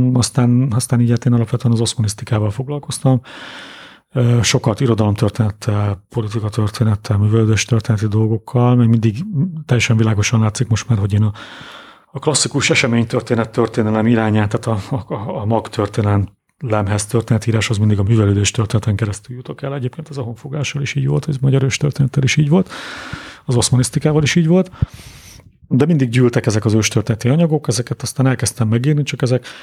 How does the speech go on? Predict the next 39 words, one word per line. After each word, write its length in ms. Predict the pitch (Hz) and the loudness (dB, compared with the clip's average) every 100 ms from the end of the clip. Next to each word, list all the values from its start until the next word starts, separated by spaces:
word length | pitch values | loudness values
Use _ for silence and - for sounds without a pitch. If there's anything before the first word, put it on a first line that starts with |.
| - - - - - | -20 -20 -20 -20 -4
ö, 180 | 135 123 | 2 4
olyan 280 | 156 107 98 | 4 2 2
dolgok, 320 | 110 120 120 | 2 2 2
amik, 320 | 117 113 - | 2 2 2
ö, 220 | 117 113 107 - | 2 4 2 -2
amiket 360 | 123 107 113 | -2 0 -2
egy 200 | 117 107 | -2 -2
normál 300 | 113 101 98 | 0 0 2
őstörténész 560 | 101 - 113 110 110 - | 0 0 -2 2 0 2
nem 140 | 113 | 0
vesz 160 | 101 - | 0 0
észre, 300 | 131 - 123 | 0 0 -2
tehát 220 | - 110 | -2 -2
mindig 200 | 117 110 | 0 0
a 40 | 107 | 0
fejemhez 400 | 117 110 98 98 | 0 0 -2 0
vágják, 320 | 110 104 101 | 0 0 -2
hogy 120 | 104 | -2
én 180 | 104 95 - - - - | -2 -4 -10 -20 -20 -8
soha 220 | - 127 | 0 2
nem 100 | 110 | 4
is 140 | 104 113 | 2 2
írtam 260 | 107 113 | 2 0
semmit, 340 | 98 120 120 117 | 0 0 -2 0
nem 100 | 107 | 0
a 40 | |
fenét 280 | - 104 92 | 2 0 2
nem 140 | 104 | 2
írtam, 260 | 101 110 123 | 2 0 -2
csak 240 | - - | -2 -2
nem, 480 | 113 101 95 95 98 101 | 0 0 -2 -4 -6 -4
nem 160 | 98 | -2
veszik 280 | 101 110 101 | 0 0 0
észre, 260 | 101 - 107 | -2 -2 0
mert 160 | 101 | 2
mondjuk 240 | 104 101 - | 2 2 0
az 80 | |
zenetörténetként 1120 | 101 95 95 104 - 107 98 127 101 92 - _ | 0 -2 -2 -4 0 -2 -2 -4 -4 -6 -20 _
van. 260 | 131 107 | -14 -10